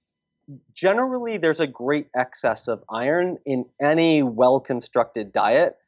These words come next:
that allows us to just pick and choose how much iron that we take from food. And we have a really sophisticated system to sense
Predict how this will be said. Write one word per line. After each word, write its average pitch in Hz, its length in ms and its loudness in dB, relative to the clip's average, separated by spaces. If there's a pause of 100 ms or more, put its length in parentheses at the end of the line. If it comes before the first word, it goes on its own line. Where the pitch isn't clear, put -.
(320)
that 143 100 6
allows 143 460 4
us 160 160 -6
to 143 120 -6
just - 360 -6
pick 151 160 -8
and 135 180 -4
choose 127 320 -6
how 120 120 0
much 117 300 -6
iron 110 340 -4
that 101 140 -8
we 101 380 -6 (280)
take 117 260 -6
from - 160 -8 (100)
food. 82 220 -12 (600)
And 139 140 2
we 160 60 6
have 214 140 4
a 226 60 4
really 180 280 6
sophisticated 143 1120 0 (500)
system 185 640 -2
to 127 140 2
sense - 640 -2